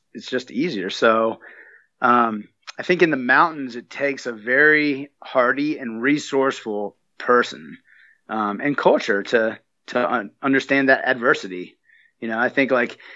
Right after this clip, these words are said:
once things become so hard, it makes things a little bit easier when they're, when they're not as hard. Does that make sense?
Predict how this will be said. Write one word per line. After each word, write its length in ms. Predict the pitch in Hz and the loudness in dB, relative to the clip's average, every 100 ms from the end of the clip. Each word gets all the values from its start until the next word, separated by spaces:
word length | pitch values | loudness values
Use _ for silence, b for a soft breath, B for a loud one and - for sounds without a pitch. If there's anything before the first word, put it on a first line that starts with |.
| B - | B -8
once 320 | 151 175 - | 2 2 2
things 300 | - 185 143 | 0 0 2
become 320 | 180 175 170 | 0 2 0
so 300 | 143 165 156 | 2 6 6
hard, 500 | 131 131 147 190 202 _ - | 6 6 4 2 -2 _ -14
it 80 | 147 | -6
makes 360 | 147 143 - | -4 -4 -6
things 280 | - 147 143 | -4 -2 -2
a 60 | 127 | 0
little 260 | 131 139 | 2 2
bit 320 | 123 123 120 _ | 2 -2 -4 _
easier 540 | 156 139 117 107 78 - - _ _ _ | -8 -6 -4 -8 -8 -10 -12 _ _ _
when 160 | 131 131 | 2 4
they're, 300 | 113 104 - | 6 4 2
when 240 | 143 120 113 | -2 0 4
they're 180 | 107 | 4
not 240 | 107 113 104 | 6 4 4
as 120 | - | -2
hard. 320 | 101 80 67 | -8 -8 -10
Does 280 | - _ - | -14 _ -2
that 120 | 143 | 0
make 140 | 160 170 | 0 -2
sense? 420 | 196 190 190 | -2 -2 -4